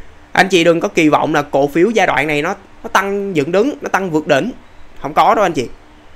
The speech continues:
Nó muốn tăng nó sẽ tích lũy lại. Và khi tích lũy xong thì sao? Nó tăng nó nhẹ nhàng hơn.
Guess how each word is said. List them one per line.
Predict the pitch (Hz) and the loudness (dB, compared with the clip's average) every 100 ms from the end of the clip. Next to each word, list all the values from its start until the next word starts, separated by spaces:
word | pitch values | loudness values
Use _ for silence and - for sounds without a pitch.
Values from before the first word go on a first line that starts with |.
| - - | -14 -6
Nó | 196 | -2
muốn | 214 220 | -2 0
tăng | 202 180 170 | 0 0 -2
nó | 185 | -8
sẽ | 151 | -4
tích | 185 247 | -4 -2
lũy | 160 135 | -2 -2
lại. | 156 120 113 - - | -2 -4 -8 -10 -8
Và | 131 | -4
khi | 226 | -4
tích | 214 262 | 2 2
lũy | 196 139 151 | 2 0 0
xong | 185 175 | -2 -2
thì | 151 | -2
sao? | 151 147 - - - - - - | -2 -4 -8 -20 -20 -20 -20 -12
Nó | - | -4
tăng | 185 170 165 | 0 0 -2
nó | 180 | -4
nhẹ | 147 127 | -4 -4
nhàng | 127 113 | -6 -6
hơn. | 143 | -8